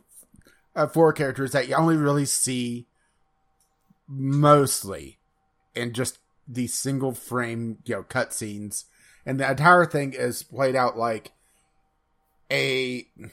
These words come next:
uh, old comic book where, uh, it's very limited animation, uh, with voiceover. And it's done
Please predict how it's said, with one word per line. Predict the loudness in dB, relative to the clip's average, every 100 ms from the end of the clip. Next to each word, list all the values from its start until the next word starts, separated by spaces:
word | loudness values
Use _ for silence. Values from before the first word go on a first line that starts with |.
| -20 -20 -14 -16 _ _ _ _
uh, | -2 0 -2
old | 2 4 4 2 -2 -14 -16 _ _ _ _ _
comic | 0 2 2 0 -10
book | -12 -12 -12 -20 -20 _ _ _ _ _ _ _ _ _
where, | -4 0 2 2 0 -2 -4 _ _ _ _ _ _ _ _ _ _ _ _ _ -2
uh, | 0 0
it's | -4 -6 -10 -12
very | -10 -2 0 2
limited | 0 0 0 -2 -4
animation, | -4 -4 -6 -8 -8 -8 -10 -14 _ _ _ -2
uh, | -2
with | 0 -4 -2
voiceover. | -2 -2 -6 -8 -10 -18 -20 _ _ _ _ _ _ _ _ _ _ _ -4
And | -4 -4
it's | -6 -4 -2
done | 0 -2 -6